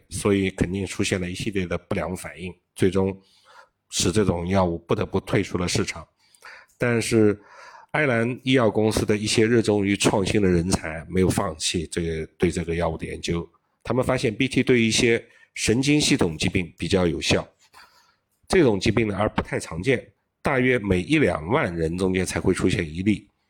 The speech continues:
于是他们经过五百七十例的临床实验之后发现，发现了一些新的进展。然后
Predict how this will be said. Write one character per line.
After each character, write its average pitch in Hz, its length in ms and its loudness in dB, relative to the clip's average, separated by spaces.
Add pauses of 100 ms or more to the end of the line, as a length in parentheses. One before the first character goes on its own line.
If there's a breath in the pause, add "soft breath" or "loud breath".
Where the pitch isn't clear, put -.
(240)
于 101 140 2
是 107 160 2
他 101 80 -2
们 107 140 0
经 113 160 0
过 107 160 4
五 87 160 2
百 - 240 -2
七 - 200 0
十 - 180 2
例 95 120 0
的 87 140 -2
临 87 180 -8
床 87 240 -4
实 - 220 -4
验 85 160 -2
之 92 80 -2
后 85 160 -2
发 87 160 0
现， 87 200 -4 (1000 loud breath)
发 95 120 0
现 90 160 -4
了 85 80 -2
一 82 60 -4
些 87 180 -2
新 113 260 0
的 78 360 0 (460)
进 175 240 -2
展。 - 120 -12 (1500)
然 85 140 -2
后 87 340 2